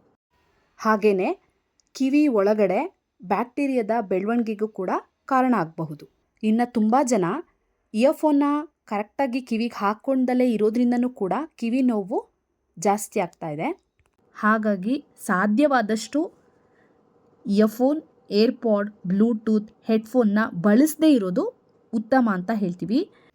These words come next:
ಬಳಸಲೇಬೇಕು ಅನ್ನೋದಿದ್ರೆ ಮ್ಯೂಸಿಕ್ ಕೇಳುವಾಗ ಅಥವಾ ಮೂವಿ ನೋಡುವಾಗ, ಟ್ರಾವೆಲ್ ಮಾಡುವಾಗ ಕಡಿಮೆ ವಾಲ್ಯೂಮ್‌ನಲ್ಲಿ ಆ ಒಂದು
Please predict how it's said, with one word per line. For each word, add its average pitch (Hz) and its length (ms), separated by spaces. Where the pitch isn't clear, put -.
ಬಳಸಲೇಬೇಕು 202 840
ಅನ್ನೋದಿದ್ರೆ 180 720
ಮ್ಯೂಸಿಕ್ 247 400
ಕೇಳುವಾಗ 185 460
ಅಥವಾ 220 260
ಮೂವಿ 220 300
ನೋಡುವಾಗ, 185 520
ಟ್ರಾವೆಲ್ 202 440
ಮಾಡುವಾಗ 180 500
ಕಡಿಮೆ 277 380
ವಾಲ್ಯೂಮ್‌ನಲ್ಲಿ 185 840
ಆ 180 260
ಒಂದು 180 420